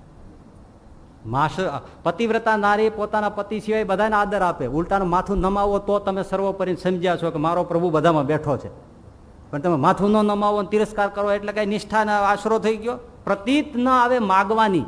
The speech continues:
પતિવ્રતા નારી એને જે કાંઈ જોઈતું હોય ઘરમાં કે પોતાને માટે પોતાના ધણી પાસે જ માગે, એ આશરો છે. પછી જ્યાં તકલીફ પડે એટલે ત્યાં જઈને હવા રૂપિયો મુકાવે ને દેજે ભગવાન, ઈ, ઈ ખોટું.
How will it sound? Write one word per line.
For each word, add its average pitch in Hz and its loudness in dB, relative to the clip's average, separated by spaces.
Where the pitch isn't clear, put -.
પતિવ્રતા 226 2
નારી 214 2
એને 226 0
જે 185 -4
કાંઈ 214 -4
જોઈતું 196 -2
હોય 202 0
ઘરમાં 185 -2
કે 202 -4
પોતાને 190 -4
માટે 180 -4
પોતાના 185 -4
ધણી 165 -2
પાસે 185 -2
જ 165 -4
માગે, 156 0
એ 180 0
આશરો 156 0
છે. - -10
પછી 185 -2
જ્યાં 202 0
તકલીફ 202 -2
પડે 202 0
એટલે 190 -2
ત્યાં 196 -2
જઈને 190 -2
હવા 190 2
રૂપિયો 190 -2
મુકાવે 185 -2
ને 175 -2
દેજે 185 0
ભગવાન, 175 -4
ઈ, - -4
ઈ 196 -4
ખોટું. 185 4